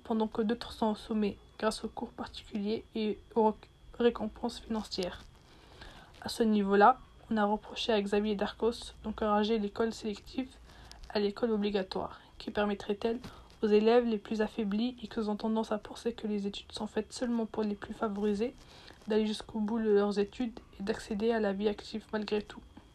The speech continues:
On serait alors à se demander si l'école ne devrait pas plutôt laisser les enfants choisir ce qu'ils veulent étudier, même si cela est vu d'une manière moins positive,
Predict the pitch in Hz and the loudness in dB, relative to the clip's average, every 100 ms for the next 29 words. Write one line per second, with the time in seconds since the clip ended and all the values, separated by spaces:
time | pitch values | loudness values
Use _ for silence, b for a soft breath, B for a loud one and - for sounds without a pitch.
0 | - - B B B B B B B B | -20 -20 B B B B B B B B
1 | B - 262 - 254 233 226 240 254 247 | B -2 -2 6 8 10 10 10 8 6
2 | 226 214 220 240 240 226 208 262 247 208 | 4 2 2 2 0 -4 -2 0 2 2
3 | 208 202 247 247 214 - 240 220 - - | 2 4 2 0 -6 -2 -2 -2 -10 -20
4 | - - - - - - - - - 240 | -20 -20 -20 -20 -20 -20 -20 -20 -6 0
5 | 226 - 226 214 208 208 254 240 233 214 | 0 2 2 2 2 0 0 0 2 2
6 | 240 - - 214 208 208 202 214 - 196 | 0 -6 -6 0 2 2 0 -2 -4 -4
7 | 214 247 - - - 226 226 - 240 - | -2 -2 -4 -18 -6 0 0 -2 -6 0
8 | 226 233 - 220 208 208 214 214 208 214 | 6 6 6 0 0 0 0 2 2 0
9 | 214 - 220 233 - 220 202 - 247 | -2 -2 0 0 0 0 0 -2 -6